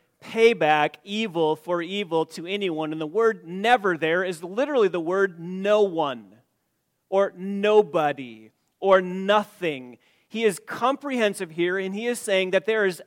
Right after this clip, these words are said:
absolutely no one ever who should be the recipient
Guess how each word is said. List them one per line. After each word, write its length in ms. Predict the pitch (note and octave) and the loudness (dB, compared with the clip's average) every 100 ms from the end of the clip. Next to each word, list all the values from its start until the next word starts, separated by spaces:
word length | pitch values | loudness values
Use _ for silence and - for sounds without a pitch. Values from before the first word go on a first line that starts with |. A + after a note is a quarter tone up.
| - | 2
absolutely 880 | A#3 C4+ - B3+ A3+ G3+ G3 G3 - _ _ | 4 4 0 -2 0 4 2 2 -6 _ _
no 400 | D3+ F3 G3+ B3 | -12 -4 4 6
one 560 | C4 F#3 E3 D#3+ F3 F#3+ - _ _ _ - | 6 6 4 2 -2 -10 -14 _ _ _ 2
ever 720 | A3+ A#3+ E3 C#3 B2 C#3 E3 _ _ _ _ _ _ _ _ _ _ _ _ _ | 6 6 4 -2 -4 -8 -14 _ _ _ _ _ _ _ _ _ _ _ _ _
who 140 | - G#3+ | -8 -8
should 340 | - A#3 E3+ | -6 -8 -6
be 180 | A3 C#4+ | -2 0
the 140 | D#4 | 0
recipient 1000 | C#4+ B3+ - B3 B3 D#3+ D#3 - - - | 0 -2 0 -4 -2 -6 -6 -8 -20 -20